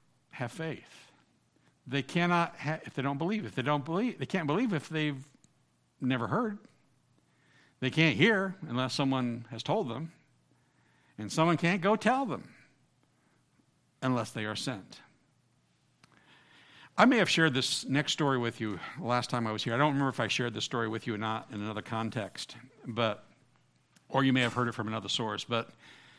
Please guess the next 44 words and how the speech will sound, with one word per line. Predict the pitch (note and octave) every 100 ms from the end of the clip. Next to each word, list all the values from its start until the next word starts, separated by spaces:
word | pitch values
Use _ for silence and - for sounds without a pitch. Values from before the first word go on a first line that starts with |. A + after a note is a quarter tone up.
| - _ _ _ _ _ _ _ _ _ _ - _
a |
number | C#3 G#3 F#3+
of |
years | E3 C#3+
ago, | A#2+
probably | - G#3+
about | D#3
ten | - D#3
years | C3+ A#2+
ago, | A2 G2 F2+
or, | F#2 F#2 -
or | A#2 A2+ G#2 -
maybe | A#2+ B2+
a | A#2+
little | A#2
more | A2+ A#2
now, | G#2 G#2+ F#2+ D#2+ - - - -
uh, | A#2+ A2 G#2
I | A2+ D3
was | E3+ B2
back, | C#3 C3 A#2+ -
it | A#2
was | A2 F2+
a | G#2
missions | D3 D#3 C3+
conference | - B2 A2 -
week | A2+ G2+
at | A2+
Bob | A#2 A2
Jones | A#2 G#2
University, | G2+ G#2+ G#2 A2 G#2
and |
I | A2
was | A#2+
back | - A2+ -
there | A2
representing | G#2+ G#2+ G#2 G#2+
our | G2+
mission | G#2+ A#2 G2
board. | G2 G2 F2+ - _ - - - - - - - _ _ -
And | C3 B2+ B2 A#2+ A#2+ - _ - C#3
Doctor | A2+ D#3+ D#3+
Jonathan | D3+ D3+ C#3+ B2
Dreisbach, | A#2+ A#2 - F2+ E2+